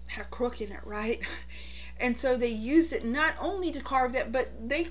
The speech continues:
carved things that reminded them of things that God brought them through. So, in giving it to their firstborn son that passed from generation to generation.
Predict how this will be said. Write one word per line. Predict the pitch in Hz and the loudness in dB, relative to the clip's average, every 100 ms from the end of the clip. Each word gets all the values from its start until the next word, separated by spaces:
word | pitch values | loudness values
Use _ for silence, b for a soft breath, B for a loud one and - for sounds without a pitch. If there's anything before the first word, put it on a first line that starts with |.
| - | -6
carved | - - 302 349 294 240 - - | -10 0 4 6 6 2 -8 -4
things | 285 277 277 254 - B B 262 | -2 0 -2 -4 -6 B B -2
that | 269 | 0
reminded | 247 226 240 262 294 247 | 2 4 6 4 4 0
them | 226 226 | -2 -2
of | - 220 | -4 -2
things | 262 269 262 | -2 -2 -2
that | - 208 | -4 0
God | 233 262 240 | 4 6 4
brought | 208 202 269 185 | 2 2 2 0
them | 202 208 | -2 -4
through. | 185 185 151 - B B B B B | -4 -2 -2 -4 B B B B B
So, | - - 247 226 208 B B B | -2 6 8 8 4 B B B
in | - 240 | 2 2
giving | 214 294 349 | 4 4 4
it | 285 | 4
to | 269 | 2
their | 233 240 | 0 2
firstborn | - 269 - 254 247 | 4 4 4 2 4
son | 262 311 | 4 2
that | 269 - | 0 -2
passed | 302 330 330 262 | 2 4 4 2
from | 240 | 0
generation | 254 294 285 269 277 269 233 | 2 2 4 2 0 0 -2
to | 220 | -2
generation. | 233 262 226 226 269 - 214 107 | -2 0 0 0 0 -2 -6 -8